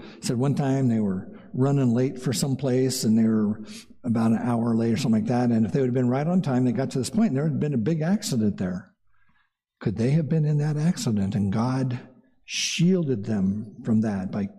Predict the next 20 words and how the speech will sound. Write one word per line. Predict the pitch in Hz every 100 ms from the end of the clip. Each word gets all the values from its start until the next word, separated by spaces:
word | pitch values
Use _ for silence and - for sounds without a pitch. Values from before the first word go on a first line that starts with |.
| - _ _ _ -
causing | - 107 98 117 110
them | 117
to | 123
be | 117
a | 139
little | 147 156
late? | 151 170 131 - - - - - _ _ _ _ _ _ _ _ - - -
We | 160 143
will | 135
never | 117 123 151 175
know | 190 143
how | 110
many | 131 123
times | 110 127 110 101
God's | - 127 139 139 135
supernatural | - 156 151 139 127 131 139
protection | 123 120 - 123 - 110
has | 101 101
been | 95 117 107
there. | 104 92 101